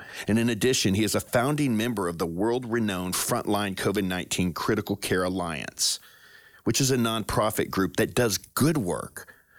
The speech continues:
of highly published physicians dedicated to saving lives. And by God's grace, Judge Howard,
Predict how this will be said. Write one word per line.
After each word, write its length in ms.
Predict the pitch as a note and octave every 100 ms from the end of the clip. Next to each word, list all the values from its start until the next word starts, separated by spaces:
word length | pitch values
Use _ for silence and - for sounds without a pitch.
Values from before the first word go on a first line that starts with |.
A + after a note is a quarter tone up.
| -
of 100 | -
highly 380 | - A2 A#2+ B2
published 460 | - A#2+ G#2 -
physicians 520 | - F2+ G#2+ G#2 - -
dedicated 800 | - D3+ D#3 C#3 B2 G2+ F#2+
to 140 | - D#2+
saving 480 | - G2+ F#2+ F2+ E2
lives. 500 | D2+ A1 - - - - -
And 240 | A2 F#2+
by 260 | - B2 C#3
God's 380 | G2 A2 A2 -
grace, 440 | - B2 - -
Judge 300 | - F#2+ -
Howard, 520 | - B2 G#2+ D2 C2+